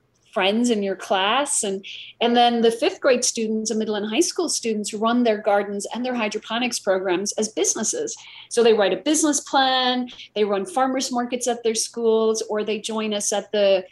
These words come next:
giant student farmers market that we have twice a year. So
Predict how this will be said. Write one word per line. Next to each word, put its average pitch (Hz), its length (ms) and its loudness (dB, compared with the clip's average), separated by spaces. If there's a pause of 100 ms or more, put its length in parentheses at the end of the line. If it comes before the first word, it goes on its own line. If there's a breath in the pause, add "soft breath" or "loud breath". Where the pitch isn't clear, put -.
(260 soft breath)
giant 226 480 2
student 220 500 -6
farmers 220 400 0
market 190 540 -2
that 185 180 0
we 202 120 0
have 190 300 -6
twice 180 360 -4
a - 20 -4
year. - 320 -4
So 220 380 -8